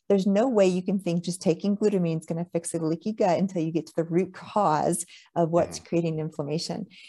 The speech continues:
Speaker 1: And so what's creating inflammation could fall into the category of things like gluten's a big one.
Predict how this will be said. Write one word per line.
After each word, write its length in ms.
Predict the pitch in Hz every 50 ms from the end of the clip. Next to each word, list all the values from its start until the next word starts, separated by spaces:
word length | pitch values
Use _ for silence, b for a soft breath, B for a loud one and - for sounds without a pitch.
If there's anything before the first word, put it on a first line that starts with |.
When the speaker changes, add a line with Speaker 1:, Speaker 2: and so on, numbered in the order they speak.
| B B -
Speaker 1:
And 240 | 180 185 180 180
so 160 | - - 185 170
what's 320 | 165 196 247 - - -
creating 300 | - - 208 196 190 185
inflammation 520 | 185 180 180 175 175 180 190 - - 180
could 180 | 180 185 170 -
fall 160 | - 160 156 180
into 180 | 190 202 202
the 80 | - 190
category 520 | - 185 165 160 160 - 165 160 160 160
of 120 | 170 170 -
things 280 | - 175 170 175 170
like 180 | 170 160 156 156
gluten's 460 | - 180 202 214 208 247 190 185 -
a 40 | 165
big 280 | 156 - - 156 151 170
one. 280 | 156 143 143 143 -